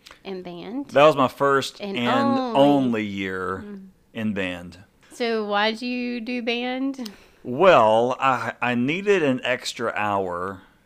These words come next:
Speaker 2: to graduate, and I didn't want to take another class. Band sounded fun,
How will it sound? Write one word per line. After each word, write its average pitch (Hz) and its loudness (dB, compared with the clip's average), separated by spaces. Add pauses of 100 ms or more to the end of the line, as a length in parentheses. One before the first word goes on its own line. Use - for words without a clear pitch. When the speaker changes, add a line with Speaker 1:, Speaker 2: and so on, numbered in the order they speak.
(120)
Speaker 2:
to 110 -8
graduate, 95 -2 (340)
and 107 -4
I 101 -4
didn't 120 -6
want 113 -4
to 120 -2
take 110 -2
another 101 -10
class. 101 -6 (180)
Band 123 2
sounded 110 0
fun, 104 -4